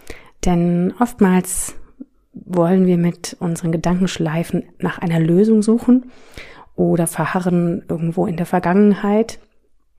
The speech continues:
Und indem wir diese Gedanken ein Stück weit gehen lassen und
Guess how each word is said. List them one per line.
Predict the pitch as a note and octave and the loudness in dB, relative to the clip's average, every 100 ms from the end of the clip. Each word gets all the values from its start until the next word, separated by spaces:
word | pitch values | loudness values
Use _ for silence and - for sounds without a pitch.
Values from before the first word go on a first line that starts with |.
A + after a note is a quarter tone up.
| - - - - - - - | -20 -20 -18 -18 -20 -20 -8
Und | F#3 E3+ | -2 0
indem | F3 E3+ F3 F3+ F3 | 0 0 2 2 2
wir | F3 F3 E3+ E3 E3 D#3+ - - - _ - | 2 2 2 0 -2 -6 -16 -20 -20 _ -10
diese | - D#3+ | -6 -4
Gedanken | D#3+ D#3 E3+ G#3+ G#3+ - F3+ E3+ | -2 0 4 4 2 0 2 2
ein | E3 | 0
Stück | - F3 - | -4 -6 -4
weit | D#3 - | -6 -2
gehen | F3+ A3 | 2 4
lassen | F#3 D#3+ - F3 E3+ | 2 -2 -6 -6 -6
und | - E3+ D#3+ - | -6 -10 -10 -14